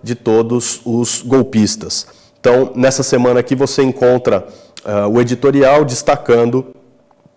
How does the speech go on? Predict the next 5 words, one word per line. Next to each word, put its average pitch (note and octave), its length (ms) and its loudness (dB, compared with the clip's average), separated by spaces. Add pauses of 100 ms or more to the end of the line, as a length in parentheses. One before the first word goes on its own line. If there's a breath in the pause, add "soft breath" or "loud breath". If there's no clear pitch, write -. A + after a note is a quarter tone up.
(120)
o A#2+ 100 -6
conteúdo, B2+ 760 0 (340 loud breath)
né, G2 300 -2 (160)
é, F#2+ 480 -4
importante, B2+ 880 0